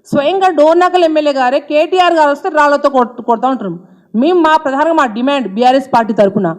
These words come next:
పోలీస్ వాళ్లకు, మీరు సాఫీగా జరిగే ధర్నా కార్యక్రమం మీరు నిన్న అడ్డు, అడ్డుపడ్డారు, కానీ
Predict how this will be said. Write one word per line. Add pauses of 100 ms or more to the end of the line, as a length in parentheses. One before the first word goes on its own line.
(400)
పోలీస్
వాళ్లకు, (400)
మీరు
సాఫీగా
జరిగే (440)
ధర్నా
కార్యక్రమం
మీరు (140)
నిన్న (300)
అడ్డు, (260)
అడ్డుపడ్డారు,
కానీ